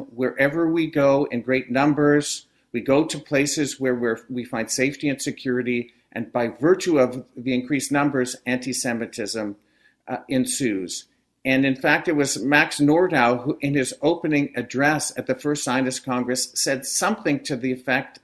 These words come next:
that anti-Semitism is nothing to do with what Jewish people do. It's a well-known adage that if you want to drown a dog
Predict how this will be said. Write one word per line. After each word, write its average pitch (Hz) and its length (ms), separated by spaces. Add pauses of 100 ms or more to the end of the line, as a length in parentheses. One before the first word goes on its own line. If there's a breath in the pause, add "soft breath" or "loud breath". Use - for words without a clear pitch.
that 120 560
anti-Semitism 180 920
is 135 200
nothing 180 580 (640)
to 175 120
do 170 280
with 156 280
what 151 200
Jewish 151 340 (320)
people 139 500
do. 117 400 (540)
It's - 160
a 151 60
well-known 160 520
adage 139 500
that 135 140
if 147 160
you 151 120
want 147 420
to 180 100
drown 135 540
a 120 60
dog 135 500